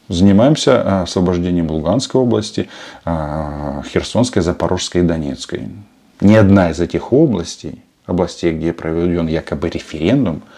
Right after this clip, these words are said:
не захвачена рос-, россиянами. Как о-, осуществляется подготовка украинских В С У? Ну, вообще-то,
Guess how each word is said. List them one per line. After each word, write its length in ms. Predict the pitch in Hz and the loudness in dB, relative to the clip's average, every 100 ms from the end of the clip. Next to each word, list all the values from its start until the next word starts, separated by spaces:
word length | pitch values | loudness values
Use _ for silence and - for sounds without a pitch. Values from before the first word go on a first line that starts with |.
| - - _ | -20 -20 _
не 120 | 90 | 0
захвачена 640 | 92 78 - 80 - 101 120 | 2 0 -4 -6 -4 -2 -2
рос-, 400 | 117 - - - | -2 -6 -10 -10
россиянами. 840 | - - 117 98 67 67 69 - - _ _ _ - - - - - - - | -8 0 2 2 0 -6 -8 -10 -16 _ _ _ -14 -12 -10 -12 -16 -12 0
Как 320 | 110 131 - - | 2 2 0 2
о-, 140 | 107 - | 2 2
осуществляется 680 | - 110 - - 117 110 104 | 0 0 0 4 4 4 0
подготовка 600 | 95 92 90 107 104 95 | 2 2 2 -2 0 -2
украинских 540 | - 90 92 - - | -2 -4 -6 -8 -10
В 80 | 90 | -8
С 140 | - 90 | -4 -2
У? 300 | 82 78 - - 101 - _ _ _ _ _ _ _ | -2 -2 -8 -14 -20 -20 _ _ _ _ _ _ _
Ну, 560 | 98 80 80 76 - - _ _ _ _ | -6 -4 -4 -6 -8 -10 _ _ _ _
вообще-то, 680 | - - - 147 90 - | -14 -4 0 2 2 -2